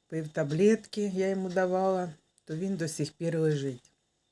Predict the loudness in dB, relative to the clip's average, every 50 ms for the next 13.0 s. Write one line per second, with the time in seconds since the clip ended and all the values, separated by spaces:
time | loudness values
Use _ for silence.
0 | _ _ _ _ _ _ _ _ _ _ _ _ _ _ _ _ _ _ _ _
1 | _ _ _ _ _ _ _ _ _ _ -4 -2 0 2 2 2 4 4 2 2
2 | 2 4 6 6 6 6 6 4 4 4 2 0 0 -2 -2 0 2 4 4 4
3 | 4 2 0 0 0 -4 _ _ _ _ -20 -20 -20 -20 -20 _ -8 -8 -4 -2
4 | 2 4 4 4 4 2 0 0 2 0 2 2 2 0 -2 -4 -4 -4 -2 -2
5 | -2 -2 -4 -4 -6 -10 -10 -10 _ _ _ _ _ -20 -20 -20 -20 _ -8 -8
6 | -8 -8 -8 _ -12 -8 -6 -2 -2 -2 -2 -2 -2 2 6 6 6 8 6 6
7 | 4 4 2 -4 -10 -16 -16 -16 -14 -12 -4 4 6 6 8 8 6 4 2 -2
8 | 0 2 2 2 2 0 0 2 4 4 4 4 2 0 0 0 2 2 4 4
9 | 4 2 2 -4 -10 -14 -12 -6 -2 0 0 0 2 2 2 2 4 6 6 6
10 | 6 8 6 6 6 8 6 6 4 2 2 2 2 0 2 4 4 4 4 2
11 | -2 -4 -2 -2 -2 -2 -2 -2 -2 0 0 -2 -4 -6 -6 -4 0 0 0 2
12 | 4 4 4 2 0 -6 -8 -8 -8 -6 -4 -4 -2 -2 -4 -6 -8 -14 -20